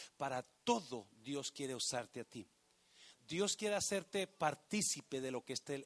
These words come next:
Él está haciendo en la tierra". Por eso le dice al, a, a, a, a, a la iglesia, "¿Estás enfermo?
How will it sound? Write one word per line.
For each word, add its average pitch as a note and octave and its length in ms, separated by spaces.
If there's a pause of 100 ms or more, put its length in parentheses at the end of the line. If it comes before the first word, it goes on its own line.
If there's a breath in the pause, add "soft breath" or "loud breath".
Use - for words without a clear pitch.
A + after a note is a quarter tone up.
Él C#3+ 100
está C3+ 180
haciendo C3 320
en A#2+ 60
la A2+ 100
tierra". A#2+ 320 (1700)
Por D#3 180
eso F#3+ 380 (800)
le C3+ 100
dice D3 380
al, C3 320
a, B2 160
a, A#2 460
a, G#2+ 380 (100)
a, A2+ 160
a A#2+ 120
la A#2 60
iglesia, C3+ 480 (320 loud breath)
"¿Estás B2+ 300
enfermo? F#3+ 380